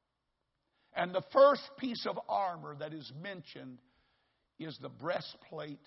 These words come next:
of righteousness. Or, or no, the, the, the, uh, girding yourself, your loins with truth. I'll get it right. He said, "Gird your loins with truth." The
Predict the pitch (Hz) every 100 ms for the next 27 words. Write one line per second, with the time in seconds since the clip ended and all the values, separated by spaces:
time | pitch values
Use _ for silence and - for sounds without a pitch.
0 | - _ _ _ _ _ _ _ _ -
1 | - 123 127 131 - - - - - -
2 | 147 151 156 139 113 - - 131 139 131
3 | - 131 - 139 135 - - 131 123 -
4 | _ _ _ _ - 151 123 196 196 180
5 | 175 165 - 180 156 - 175 151 - 143
6 | 151 185 190 160 143 - - 156 156 -
7 | - 180 117 - 131 156 143 160 147 143
8 | - - _ _ _ _ _ - _ -
9 | 226 - - 220 - - - - 160 208
10 | 302 311 302 285 247 262 233 247 240 240
11 | 226 208 - - _ _ 180 175 - -
12 | - 160 135 - _ _ _ _ _ _
13 | _ _ _ - 151